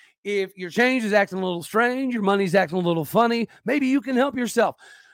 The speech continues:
The tournament is definitely heating up. Um, it's busted everybody's brackets all over the place. This has been the wildest year to do a bracket, which was fun. Like, we jumped in a big O State group, right, of, of us. It ended up being, like, twenty-something people, I guess.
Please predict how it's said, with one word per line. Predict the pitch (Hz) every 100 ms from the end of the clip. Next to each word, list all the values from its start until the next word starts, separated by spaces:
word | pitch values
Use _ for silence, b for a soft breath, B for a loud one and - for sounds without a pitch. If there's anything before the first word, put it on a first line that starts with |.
| B
The | 185
tournament | 202 262 294 294
is | 277 -
definitely | 233 240 240 240 233
heating | 170 240 269 220
up. | 185 190 - _
Um, | 147 156 160 170
it's | 208 208 214 - _ 143
busted | 226 247 190
everybody's | 220 214 196 190 147
brackets | 196 185 185 175 -
all | 202 208
over | 196 165
the | 143
place. | 143 135
This | - 233
has | 226 165
been | 190
the | 175
wildest | 160 190 185 170 160 180
year | 175
to | 151
do | 147 185 160 b b 151
a |
bracket, | 160 190 202
which | 247 220
was | -
fun. | 285 240
Like, | 202 - b b b
we | 202 247
jumped | 185 233 208
in |
a | 202
big | 185 208 -
O | 190
State | 175 208 202 151
group, | 180 175
right, | 185 175
of, | 180
of | 185 185 170 175
us. | 170 -
It |
ended | 220 294
up |
being, | 214 180
like, | 151
twenty-something | - 175 160 170 156
people, | 147 208 143
I | 120
guess. | 117 113 -